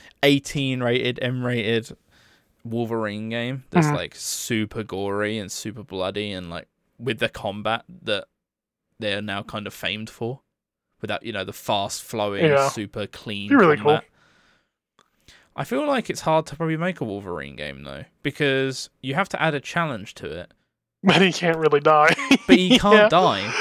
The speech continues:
Speaker 1: and
Speaker 2: Yeah.
Speaker 1: I know in, like, some of the other Wolverine games he can still die, but it
Speaker 2: Yeah,
Speaker 1: always pissed
Speaker 2: it's,
Speaker 1: me
Speaker 2: like,
Speaker 1: off.
Speaker 2: enough damage to, like, incapacitate you kind of thing.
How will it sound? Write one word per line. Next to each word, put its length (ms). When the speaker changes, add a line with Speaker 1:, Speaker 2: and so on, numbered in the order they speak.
Speaker 1:
and 160
Speaker 2:
Yeah. 200
Speaker 1:
I 80
know 180
in, 120
like, 160
some 120
of 60
the 80
other 240
Wolverine 480
games 280
he 160
can 400
still 300
die, 420
but 80
it 80
Speaker 2:
Yeah, 140
Speaker 1:
always 140
pissed 140
Speaker 2:
it's, 80
Speaker 1:
me 100
Speaker 2:
like, 280
Speaker 1:
off. 160
Speaker 2:
enough 300
damage 420
to, 80
like, 260
incapacitate 960
you 80
kind 200
of 140
thing. 300